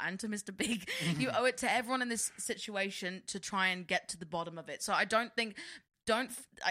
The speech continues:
Speaker 1: even though we've been saying all this, this is kind of if you kind of try and ha-, try to have conversations and hash it out and it doesn't work, then you can maybe look at, okay, is this friendship actually serving me? But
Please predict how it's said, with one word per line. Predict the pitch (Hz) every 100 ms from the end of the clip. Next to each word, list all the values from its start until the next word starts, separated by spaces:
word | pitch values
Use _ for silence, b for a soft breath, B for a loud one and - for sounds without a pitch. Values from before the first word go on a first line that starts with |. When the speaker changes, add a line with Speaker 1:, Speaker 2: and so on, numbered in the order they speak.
| -
Speaker 1:
even | 233
though | 226
we've | 208 175
been | 190
saying | 190 196 185 180
all | 165
this, | 170 -
this | 269
is | 277
kind | - 240 220
of | 196
if | 190 190
you | 208
kind | - 202
of | 180
try | - - 185 185
and | 180 170
ha-, | 180 -
try | 196 185
to |
have | 175 180
conversations | 185 170 165 170 165 170 165
and | 165
hash | 151 175 175
it |
out | 170 151 - B B B B
and | 190
it | 175
doesn't | 180 175
work, | 175 165 165 -
then | 226 220 208
you | 185
can | 190
maybe | 175 175 180
look | 175 175
at, | 165 -
okay, | 175 175 151
is | 160
this | 165
friendship | - 175 175 175
actually | 165 - 160 160
serving | - 175 170
me? | 160
But | 175 185